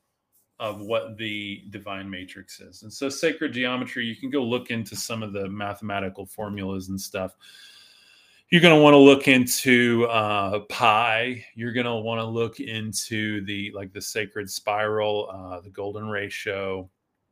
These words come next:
um, different things like that. So, uh, go look at a conch shell, the, the shells that you find on a beach. How does everything repeat? How is everything perfectly designed? How's your inner ear work? Like,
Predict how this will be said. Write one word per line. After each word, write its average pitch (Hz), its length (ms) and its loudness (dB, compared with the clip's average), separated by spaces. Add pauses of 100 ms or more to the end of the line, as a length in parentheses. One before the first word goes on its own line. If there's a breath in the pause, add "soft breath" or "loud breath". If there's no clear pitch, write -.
(460)
um, 95 840 -2
different 104 300 -6
things 98 280 -8
like 92 220 -12
that. 90 320 -8
So, 87 320 -10 (500 loud breath)
uh, 95 280 -6
go 107 160 2
look 104 180 0
at 101 80 0
a 95 60 -4
conch 107 400 -8
shell, 101 580 -2 (140)
the, 90 460 -10
the 92 100 -14
shells 98 360 -6
that 95 220 -12
you 95 60 -20
find 95 260 -8
on 87 120 -10
a - 20 -20
beach. 95 480 -8
How 143 160 2
does 160 100 0
everything 151 340 0
repeat? 101 400 -6
How 117 140 -6
is 123 140 -4
everything 123 340 -4
perfectly 110 480 -6
designed? 92 480 -8 (360 loud breath)
How's 127 200 4
your 135 180 0
inner 113 300 -2
ear 101 260 -4
work? 87 380 -10
Like, 95 260 -8